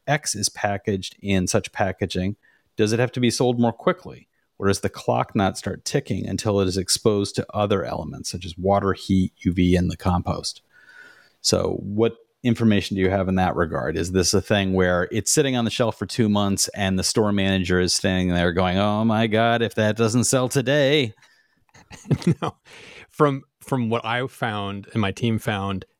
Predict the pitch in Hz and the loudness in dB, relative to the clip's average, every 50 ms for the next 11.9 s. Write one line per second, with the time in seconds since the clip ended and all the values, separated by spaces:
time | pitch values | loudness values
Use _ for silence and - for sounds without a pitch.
0 | _ _ _ _ - 120 - - - - 117 104 - 120 110 113 110 104 104 98 | _ _ _ _ -6 -6 -4 -6 -6 -6 -6 -4 -4 -4 -2 -2 -2 -2 -2 -6
1 | - - - 101 92 90 - _ _ _ - 120 113 101 95 - - 110 104 - | -8 -8 -8 -8 -8 -10 -14 _ _ _ -4 -2 -2 -2 -4 -6 -6 -6 -6 -6
2 | - 135 117 - 131 135 135 - 139 - - 120 107 104 95 101 101 104 - _ | -8 -6 -4 -2 -2 -2 0 0 0 0 0 0 0 0 -2 -2 -4 -4 -6 _
3 | _ - 123 107 - 123 113 - - - - 107 104 104 104 - - - - 101 | _ -4 -4 -4 -4 -6 -8 -10 -6 -4 -2 -2 0 -2 -4 -8 -8 -8 -8 -8
4 | 87 - _ _ _ - - 107 101 95 - 110 101 92 92 87 - _ _ _ | -8 -10 _ _ _ -8 -6 -4 -4 -4 -2 -4 -2 -2 -4 -6 -10 _ _ _
5 | _ _ _ - - - - _ _ _ _ _ - 143 135 135 123 - - 160 | _ _ _ -6 -6 -6 -6 _ _ _ _ _ -2 0 0 0 0 -2 -4 -4
6 | 147 - 135 113 - 117 101 - 113 101 - 101 98 95 - - 95 - - - | -2 0 -2 -2 -2 -4 -6 -4 -4 -4 -4 -4 -6 -4 -4 -6 -6 -6 -6 -2
7 | - 143 127 131 - - - - - 120 101 101 92 92 104 - _ _ _ _ | 0 0 0 -2 -4 -10 -10 -2 0 0 2 2 0 -2 -4 -8 _ _ _ _
8 | - - 101 92 95 104 110 127 143 - - 135 120 117 117 117 117 110 - - | -8 -4 -4 -4 -2 -2 -2 -4 -2 -2 0 0 2 2 0 -2 -4 -6 -8 -8
9 | - - - 113 101 - - - - - 120 101 - - - 120 113 117 117 - | -6 -2 -2 -2 -2 -2 -6 -8 -4 -2 -2 -2 -2 -4 -2 -2 -2 -2 -2 -4
10 | - - - - - - - 107 104 104 101 - - 101 - - - - - 104 | -8 -10 -10 -10 -6 -2 -2 -2 -2 -2 -6 -8 -12 -16 -18 -18 -12 -8 -6 -6
11 | 98 107 98 98 101 - 113 104 - - - 104 98 - - 156 156 143 | -4 -4 -2 -2 -2 -2 -2 -2 -2 -2 -2 -2 -2 -2 -2 -4 -4 -6